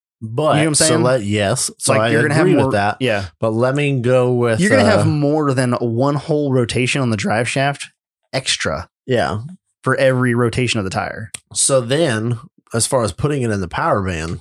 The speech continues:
Speaker 1: <clears throat> would it not make logical sense to bump that stall up
Speaker 2: Wouldn't
Speaker 1: into where
Speaker 2: hurt.
Speaker 1: the L S uses the power?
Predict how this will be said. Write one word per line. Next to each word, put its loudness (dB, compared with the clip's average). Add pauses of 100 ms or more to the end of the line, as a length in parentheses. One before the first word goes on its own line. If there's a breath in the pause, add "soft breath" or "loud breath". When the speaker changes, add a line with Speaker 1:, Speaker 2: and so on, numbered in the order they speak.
(140)
Speaker 1:
<clears throat> -4
would 0
it -2
not -2
make -2
logical -2
sense -2
to -2
bump -2
that -2
stall 0
up 0 (680)
Speaker 2:
Wouldn't 4
Speaker 1:
into 2
where 4
Speaker 2:
hurt. -2
Speaker 1:
the -2
L 0
S 0
uses -2
the -4
power? -2